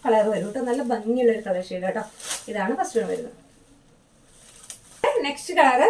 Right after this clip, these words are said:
നല്ലൊരു ഗ്രീൻ ഷെയ്ഡ് ആണ് കേട്ടോ. നല്ല ഭംഗിയുള്ള ഒരു ഗ്രീൻ ഷെയ്ഡ് ആണ്. ഇനി നമുക്ക് ഫുൾ ഓപ്പൺ ചെയ്യേണ്ട ആവശ്യമില്ലല്ലോ. നമുക്ക് ഫ്രണ്ടിലത്തെ വർക്ക് മനസ്സിലായി. ഇനി, ആ, നെറ്റിന്റെ ദുപ്പട്ട, സോഫ്റ്റ് നെറ്റിൽ, ആ, ത്രെഡ് വർക്ക് പോകുന്ന ദുപ്പട്ട. റേറ്റ് വരുന്നത് നാനൂറ്റി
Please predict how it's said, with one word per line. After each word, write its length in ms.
നല്ലൊരു 340
ഗ്രീൻ 300
ഷെയ്ഡ് 260
ആണ് 140
കേട്ടോ. 140
നല്ല 180
ഭംഗിയുള്ള 340
ഒരു 120
ഗ്രീൻ 300
ഷെയ്ഡ് 240
ആണ്. 160
ഇനി 140
നമുക്ക് 280
ഫുൾ 240
ഓപ്പൺ 260
ചെയ്യേണ്ട 280
ആവശ്യമില്ലല്ലോ. 560
നമുക്ക് 240
ഫ്രണ്ടിലത്തെ 520
വർക്ക് 280
മനസ്സിലായി. 480
ഇനി, 140
ആ, 20
നെറ്റിന്റെ 460
ദുപ്പട്ട, 280
സോഫ്റ്റ് 420
നെറ്റിൽ, 300
ആ, 280
ത്രെഡ് 280
വർക്ക് 300
പോകുന്ന 240
ദുപ്പട്ട. 300
റേറ്റ് 240
വരുന്നത് 380
നാനൂറ്റി 380